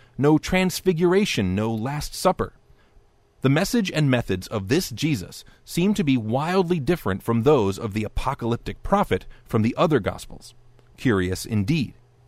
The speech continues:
The first episode in John's narrative involves Jesus and John the Baptist, and it's a good example of the unique vibe of this gospel. In the Synoptics, John baptized Jesus as a sort of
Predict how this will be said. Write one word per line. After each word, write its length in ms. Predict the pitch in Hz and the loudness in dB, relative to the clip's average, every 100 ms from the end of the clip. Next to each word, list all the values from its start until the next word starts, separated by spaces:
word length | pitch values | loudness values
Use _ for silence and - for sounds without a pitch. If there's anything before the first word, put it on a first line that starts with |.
| _ _ _ _ _ | _ _ _ _ _
The 80 | 143 | -2
first 380 | - 247 285 - | 2 2 2 0
episode 500 | 160 156 - 101 95 | 0 0 -2 0 2
in 160 | 98 95 | 0 2
John's 400 | 120 120 117 - | 4 4 4 2
narrative 480 | 113 170 110 92 - - _ | 2 4 2 -4 -16 -20 _
involves 500 | 131 127 135 175 151 | 0 2 4 2 0
Jesus 500 | 98 127 190 196 220 - | -2 2 2 2 0 0
and 160 | 143 | 0
John 220 | 113 101 | 2 2
the 60 | 104 | 0
Baptist, 640 | - 170 180 - - - - - | 0 -2 -2 -6 -8 -14 -20 -4
and 260 | 202 175 - | 0 0 -2
it's 140 | - | -2
a 40 | 139 | 2
good 160 | 160 | 4
example 480 | 180 113 104 - - | 4 2 0 0 0
of 220 | 113 110 | 0 0
the 100 | 107 | 0
unique 380 | 110 110 120 160 | 2 4 2 0
vibe 480 | 95 127 123 92 107 | 2 4 4 2 -2
of 120 | 104 | -4
this 200 | 95 98 | -4 -6
gospel. 520 | - 302 - - - - _ _ _ _ _ _ _ - | -6 -6 -8 -10 -16 -20 _ _ _ _ _ _ _ 0
In 120 | 170 | 2
the 60 | 160 | 2
Synoptics, 600 | - 180 190 185 - - _ 127 | 2 2 2 0 -2 -8 _ 0
John 360 | 147 156 175 | 4 4 4
baptized 760 | 151 139 147 - 139 131 123 104 | 2 0 0 -2 0 0 -2 -2
Jesus 480 | 123 123 90 101 - | 0 0 0 -4 -4
as 220 | 101 95 | -4 -4
a 60 | |
sort 240 | 101 127 110 | -4 0 0
of 140 | 98 | -2